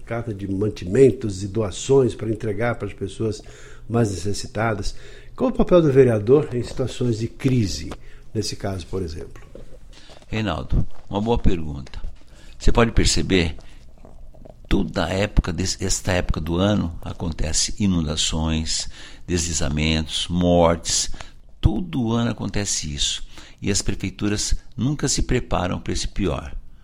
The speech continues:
Speaker 2: Também temos que pensar que o munícipe também tem que ajudar.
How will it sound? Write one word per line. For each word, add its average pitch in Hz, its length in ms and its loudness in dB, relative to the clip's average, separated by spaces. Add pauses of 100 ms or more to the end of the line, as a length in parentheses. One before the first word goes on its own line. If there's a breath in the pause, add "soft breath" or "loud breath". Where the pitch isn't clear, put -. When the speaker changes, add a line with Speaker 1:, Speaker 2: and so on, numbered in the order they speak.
(840 soft breath)
Speaker 2:
Também 90 220 0
temos 85 260 2
que - 100 -6
pensar 80 540 2
que - 120 -8
o 90 40 -2
munícipe 92 540 0
também 101 260 0
tem - 160 0
que 95 120 -2
ajudar. 110 540 -2